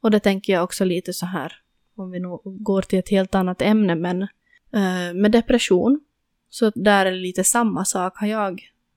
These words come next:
konstaterat också nu, att, eh, det är väldigt lätt att man fastnar i den. Och man ska få vara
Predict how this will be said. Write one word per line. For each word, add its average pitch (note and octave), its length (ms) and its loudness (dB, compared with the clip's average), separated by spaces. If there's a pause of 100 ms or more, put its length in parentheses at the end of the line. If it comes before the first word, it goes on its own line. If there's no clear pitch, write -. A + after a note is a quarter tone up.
(200)
konstaterat F#3+ 920 -2
också A3 380 0 (160)
nu, G3+ 320 -4
att, - 360 -8
eh, F3 180 -4 (1500)
det F#3+ 100 2
är F#3 60 4
väldigt F#3+ 320 0
lätt G3 200 0
att F#3+ 100 -4
man F3 180 -2
fastnar A3 540 0
i D4 180 -4
den. A3 240 -6 (380)
Och G#3+ 80 -2
man G3 160 -4
ska F#3+ 140 -2
få G3 280 2
vara F#3+ 360 0